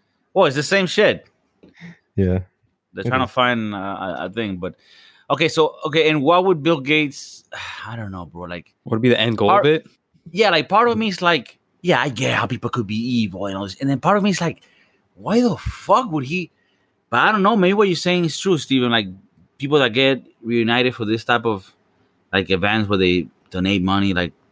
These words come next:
Speaker 1: they're all, like, fucking, you know, dark human beings that have secrets and shit, and you end up in evolve, you know. 'Cause you look at Tom Hanks, right? People say, like, "Oh, he's involved in this shit and that." He also looks like a normal guy,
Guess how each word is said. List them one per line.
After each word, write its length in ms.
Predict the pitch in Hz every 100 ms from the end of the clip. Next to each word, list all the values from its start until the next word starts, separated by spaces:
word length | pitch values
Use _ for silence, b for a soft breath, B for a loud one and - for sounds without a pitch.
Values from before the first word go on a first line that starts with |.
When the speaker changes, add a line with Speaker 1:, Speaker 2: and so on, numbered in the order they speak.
| _ _ _ _
Speaker 1:
they're 140 | 85
all, 120 | 92 95
like, 160 | 85
fucking, 460 | - 90 92 80 76 _ _ _ _ _ _ - -
you 100 | 80
know, 120 | 78 71
dark 420 | 76 85 95 -
human 300 | 104 98 90
beings 300 | 98 98 92
that 160 | 87 78
have 200 | 85 -
secrets 500 | - 95 - 90 95
and 120 | 87
shit, 160 | 95
and 160 | 87 82 b b b b b _ _ _
you 180 | 90 98
end 160 | 95
up 140 | 98 90
in 260 | 92 85 - -
evolve, 400 | 92 92 101 -
you 80 | 90
know. 160 | 82 - b b
'Cause 140 | - 120
you 100 | 170
look 120 | 240
at 140 | 196
Tom 200 | - 170
Hanks, 340 | 131 135 101 90
right? 200 | 120 120
People 200 | 110 139
say, 240 | 127 123
like, 220 | 107 95
"Oh, 160 | 117 110
he's 160 | 101 107
involved 280 | 113 113 104
in 40 |
this 120 | 104 -
shit 120 | 104
and 80 | 104
that." 140 | 107 b b
He 160 | - 220
also 220 | 254 233
looks 180 | 220 214
like 140 | 220
a 80 | 208
normal 320 | 208 220 214
guy, 400 | 196 240 156 98